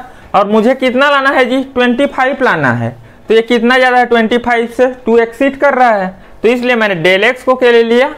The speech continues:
माइनस टू ले लिया। आ रहा है समझ में? तो अब देखिए यहाँ पे क्या है, x plus del x है, तो x is equal to कितना है, ट्वेंटी सेवन है, और del x is equal to कितना है, plus में रहता है, तो माइनस टू लिया हूँ, तो कितना आया, ट्वेंटी फ़ाइव आया।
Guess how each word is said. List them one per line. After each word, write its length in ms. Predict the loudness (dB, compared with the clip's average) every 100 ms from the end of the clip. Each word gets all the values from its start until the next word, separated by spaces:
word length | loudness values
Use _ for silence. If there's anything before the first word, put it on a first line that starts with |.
| -10
माइनस 520 | -4 -2 -2 -2 -4 -8 -10
टू 140 | -6 -4
ले 160 | -4
लिया। 300 | -4 -6 -8 -12 -20 -20 -16 -6
आ 120 | -2
रहा 120 | 0
है 80 | 0
समझ 240 | 0 0 2
में? 240 | 0 -2 -6 -20 -10 0
तो 80 |
अब 260 | 0 2 0
देखिए 280 | 0 0 -2
यहाँ 280 | -2 -2 -2
पे 120 | -2
क्या 160 | -2 -2
है, 180 | -2 -2 -2
x 200 | -2 -4
plus 260 | -2 -2 0
del 180 | 0 0
x 220 | -2 -2
है, 120 | -4
तो 100 | -2 0
x 240 | -2 -2
is 140 | -2 -2
equal 200 | -2 -2
to 80 | -2
कितना 280 | -6 -4 -2
है, 100 | -2
ट्वेंटी 360 | -2 -2 -2 -4
सेवन 400 | -2 0 0 0
है, 320 | 0 -2 -4 -10 -20 -18 -4
और 240 | -2 -2 -4 -14 -14 -4
del 240 | -2 0
x 220 | -2 -2
is 180 | -4 -2
equal 220 | -2 -2
to 100 | -4 -6
कितना 280 | -4 -2
है, 100 | 0 0
plus 260 | 0 0 0
में 120 | 0
रहता 260 | 0 0
है, 60 | -2
तो 80 | -2
माइनस 400 | -2 0 -2 -4
टू 100 | -4
लिया 220 | -2 -2 -2
हूँ, 160 | -4
तो 60 | -6
कितना 300 | -10 -6 -2
आया, 120 | -2
ट्वेंटी 340 | -2 -4 -4 -4
फ़ाइव 320 | -2 -2 0
आया। 280 | 0 0